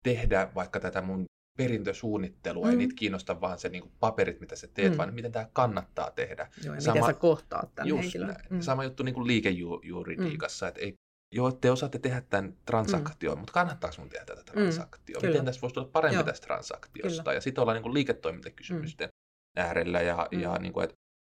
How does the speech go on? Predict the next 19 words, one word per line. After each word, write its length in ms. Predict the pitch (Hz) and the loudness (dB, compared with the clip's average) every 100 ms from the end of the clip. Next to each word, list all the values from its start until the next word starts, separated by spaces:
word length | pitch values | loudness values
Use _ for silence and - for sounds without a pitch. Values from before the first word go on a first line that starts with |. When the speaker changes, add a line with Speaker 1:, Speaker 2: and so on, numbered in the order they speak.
| _ _ _ _ _ _ _ | _ _ _ _ _ _ _
Speaker 1:
kun 140 | 101 95 | -6 -4
sä 220 | 101 95 - | 0 0 0
puhuit 320 | 95 95 92 | 0 0 2
tästä, 360 | 101 - - 87 | 0 0 -2 0
että 160 | - | 0
niinku, 280 | 92 90 92 | -2 -4 -4
et, 140 | 87 - | -4 -8
et 120 | 92 | -6
nää 240 | 90 87 - _ - | -4 -6 -8 _ 0
korkeammat 480 | 123 123 104 95 | 2 4 0 0
kognitiiviset 680 | - 107 104 95 92 87 - - | 2 0 0 -4 -2 -4 -8 4
toiminnot 520 | 98 90 87 98 101 | 4 6 2 0 0
Speaker 2:
Mm. 60 | 131 | 2
Speaker 1:
korostuu, 480 | 98 92 - - | 2 2 -2 -10
tulevat, 320 | - 101 92 107 | 0 0 0 0
nää 200 | 131 117 | 0 0
on 100 | 98 | -2
niinku 160 | 98 | -4
niitä. 540 | 107 131 104 85 - | -4 0 0 0 -2